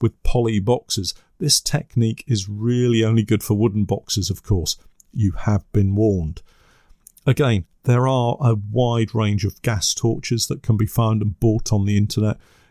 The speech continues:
If you've only got one or two boxes to deal with, a simple gas canister type torch is perfectly fine and affordable. If you have a lot of boxes to scorch, though,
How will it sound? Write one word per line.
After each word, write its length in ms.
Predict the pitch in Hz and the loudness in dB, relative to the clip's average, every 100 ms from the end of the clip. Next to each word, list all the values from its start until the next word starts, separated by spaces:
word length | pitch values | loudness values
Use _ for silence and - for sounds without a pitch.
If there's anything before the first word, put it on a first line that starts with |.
| - | -2
If 280 | 135 127 160 | 0 2 0
you've 120 | 147 | 0
only 240 | 160 143 | 4 4
got 220 | 120 131 | 4 0
one 160 | 147 131 | 2 2
or 60 | 120 | 2
two 200 | - 110 | 2 2
boxes 420 | 123 - - 120 | 0 -2 -2 -2
to 100 | 123 | -2
deal 240 | 107 127 | 0 0
with, 220 | 120 123 - | 0 -2 -2
a 100 | 127 | 2
simple 520 | - - 135 120 110 _ | 4 4 2 0 -2 _
gas 320 | - 127 120 - | -4 -2 0 -2
canister 640 | - 120 104 98 - 101 | -2 -2 -2 -2 -2 -4
type 440 | - - 104 - - | -2 -2 -2 -4 -2
torch 420 | - 113 139 - | 2 2 0 -2
is 200 | 113 - - - | 0 0 -6 -6
perfectly 540 | - 147 131 147 - 107 | 4 4 4 0 0 -2
fine 400 | - 117 95 110 - - | 2 2 2 -2 -8 -6
and 300 | 143 139 127 | 0 2 4
affordable. 640 | 110 - 123 117 90 82 - _ _ _ _ - _ | 2 2 2 0 -2 -4 -8 _ _ _ _ -20 _
If 120 | 135 - | -4 0
you 80 | |
have 140 | 170 156 | 0 2
a 40 | |
lot 280 | 139 151 - | 2 0 0
of 100 | 123 | -2
boxes 400 | 117 - - 110 | -2 -4 -4 -4
to 80 | - | 0
scorch, 420 | - - 117 - | 0 2 -2 0
though, 160 | 131 | 0